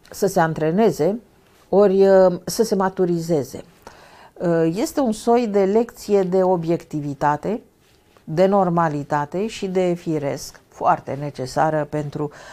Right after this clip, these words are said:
aceste perioade. Este vorba de niște gesturi foarte utile lor acum. Îi împiedică să greșească.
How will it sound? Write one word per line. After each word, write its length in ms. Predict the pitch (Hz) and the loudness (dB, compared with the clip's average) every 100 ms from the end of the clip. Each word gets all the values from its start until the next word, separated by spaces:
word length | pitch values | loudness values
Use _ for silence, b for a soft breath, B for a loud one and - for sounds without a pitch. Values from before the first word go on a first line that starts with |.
| B | B
aceste 440 | B 143 160 - 143 | B -4 -4 -4 -6
perioade. 640 | 139 135 131 117 - - _ _ - B B | -4 -6 -4 -8 -10 -18 _ _ -20 B B
Este 240 | 180 196 | -4 -2
vorba 380 | 175 190 180 175 | 0 0 2 2
de 340 | 165 160 143 147 | 2 0 -2 -4
niște 380 | 160 - 143 | -8 -8 -8
gesturi 500 | 139 180 190 - 196 196 B B B | -4 -4 -4 -2 -2 -4 B B B
foarte 760 | - - 202 175 - 120 131 - | -8 4 4 4 -2 -8 -8 -12
utile 460 | 147 156 147 135 | -10 -8 -6 -6
lor 360 | 139 147 156 - _ _ - | -4 -4 -4 -8 _ _ -4
acum. 440 | 151 - - 117 - b b | -2 -2 -6 -10 -12 b b
Îi 180 | - 175 | 0 2
împiedică 800 | 165 147 175 185 185 185 175 147 _ | 2 0 -2 -2 -4 -2 -2 -4 _
să 220 | - 175 | -12 -8
greșească. 680 | 143 143 139 123 - - - | -4 -4 -4 -6 -8 -14 -18